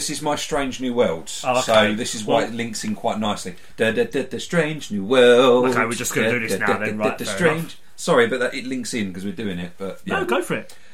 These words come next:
Speaker 1: 'Cause I
Speaker 2: Ask
Speaker 1: read,
Speaker 2: away.
Speaker 1: I read through that and I thought, "Is that Paris?"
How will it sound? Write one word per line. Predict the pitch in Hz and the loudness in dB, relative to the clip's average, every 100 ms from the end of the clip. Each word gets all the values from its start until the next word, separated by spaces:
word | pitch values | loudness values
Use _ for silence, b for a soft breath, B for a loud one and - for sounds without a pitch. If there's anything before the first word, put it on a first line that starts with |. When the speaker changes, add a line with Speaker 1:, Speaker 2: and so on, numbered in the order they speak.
| B | B
Speaker 1:
'Cause | 127 143 | -4 2
I | |
Speaker 2:
Ask | 139 | 4
Speaker 1:
read, | 180 175 | 4 2
Speaker 2:
away. | 151 | 2
Speaker 1:
I | 147 | 4
read | 190 185 | 4 0
through | - 131 | -2 0
that | 95 98 | 0 0
and | 110 | -2
I | |
thought, | 110 131 117 - - | -4 -4 -6 -8 -6
"Is | 151 151 | -4 -4
that | 139 131 104 | -6 -8 -6
Paris?" | 113 82 80 - | -6 -4 -6 -12